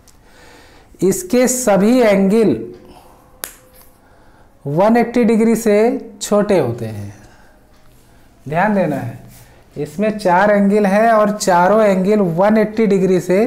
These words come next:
छोटे हैं। लेकिन कॉन्वेक्स में क्या होता है,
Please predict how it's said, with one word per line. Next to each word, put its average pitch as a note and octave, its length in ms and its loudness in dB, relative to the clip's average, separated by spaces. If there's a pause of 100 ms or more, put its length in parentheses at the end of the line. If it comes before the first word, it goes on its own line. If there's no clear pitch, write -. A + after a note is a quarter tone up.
(760)
छोटे F3 340 -2
हैं। A#2 360 -4 (1040)
लेकिन E3+ 380 0
कॉन्वेक्स G3 580 0
में A3 180 0
क्या G#3 160 2
होता F3 300 0
है, E3+ 580 0